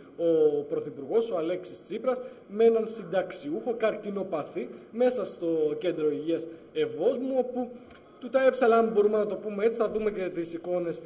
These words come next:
και το σχετικό βίντεο στη συνέχεια, του είπε ότι "Παίρνω εξακόσια πενήντα δύο ευρώ <coughs> σύνταξη, τα έσοδά μου είναι πεντακόσια ευρώ, πώς θα ζήσω με το υπόλοιπο ποσό", όπως είπε, ε, ρώτησε ο καρκινοπαθής,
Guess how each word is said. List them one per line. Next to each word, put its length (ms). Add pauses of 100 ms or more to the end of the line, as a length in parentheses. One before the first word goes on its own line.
(140)
και 100
το 80
σχετικό 340
βίντεο 320
στη 180
συνέχεια, 540 (240)
του 120
είπε 360
ότι 220
"Παίρνω 440 (120)
εξακόσια 520
πενήντα 440
δύο 280
ευρώ 280 (160)
<coughs> 180
σύνταξη, 680 (380)
τα 160
έσοδά 420
μου 100
είναι 260 (340)
πεντακόσια 680
ευρώ, 140
πώς 300
θα 140
ζήσω 420 (600)
με 180
το 180
υπόλοιπο 760 (260)
ποσό", 460
όπως 360
είπε, 320 (300)
ε, 260
ρώτησε 240
ο 20
καρκινοπαθής, 500